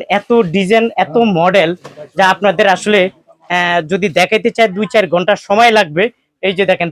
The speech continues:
প্রচুর পরিমাণ কালার, প্রচুর পরিমাণ ডিজাইন, এগুলা রেট বলে না। আপনারা যারা এই ধরনের কালেকশন নিচ্ছেন, সরাসরি ভিডিও কল দিবেন,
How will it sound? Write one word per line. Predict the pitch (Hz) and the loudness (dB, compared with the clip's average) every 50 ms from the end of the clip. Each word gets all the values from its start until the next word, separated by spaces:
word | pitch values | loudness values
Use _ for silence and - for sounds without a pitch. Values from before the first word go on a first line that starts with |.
| - | -4
প্রচুর | 202 202 - - - 214 214 214 214 208 185 - | -6 -6 -6 -4 -2 0 2 2 2 0 -2 -2
পরিমাণ | 208 185 196 180 185 175 165 - | -4 -4 -2 -2 -4 -4 -4 -4
কালার, | 170 165 170 175 160 175 - _ _ _ _ - | -2 0 0 -2 -2 -4 -10 _ _ _ _ -6
প্রচুর | 190 185 - 208 190 160 | -4 -4 -2 -2 -2 0
পরিমাণ | 185 180 180 180 165 135 | 0 0 0 0 -2 -2
ডিজাইন, | 160 151 185 175 180 | -4 -4 -2 -4 -2
এগুলা | 160 196 208 196 | -2 0 0 2
রেট | 160 180 190 175 196 | 2 0 -2 0 0
বলে | 208 208 208 | 0 2 2
না। | 208 220 247 254 - - _ _ - | 2 0 -2 -4 -8 -14 _ _ -6
আপনারা | 170 185 196 180 180 | 0 0 2 2 2
যারা | 185 185 190 | 2 2 2
এই | 175 | 2
ধরনের | 175 175 185 190 - | 2 2 2 0 0
কালেকশন | 180 180 175 - 208 190 190 | -2 -2 -2 -2 0 0 0
নিচ্ছেন, | 190 - 226 226 247 240 _ - - - - - - | 0 2 2 0 0 -2 _ -12 -20 -18 -14 -8 -2
সরাসরি | - 233 240 254 269 269 254 - 254 247 214 202 165 | 2 4 6 6 6 4 4 2 0 0 0 0 0
ভিডিও | 202 214 226 226 208 - | -2 0 0 0 2 2
কল | 190 190 196 180 | 2 2 2 0
দিবেন, | 190 170 180 233 | 0 0 0 0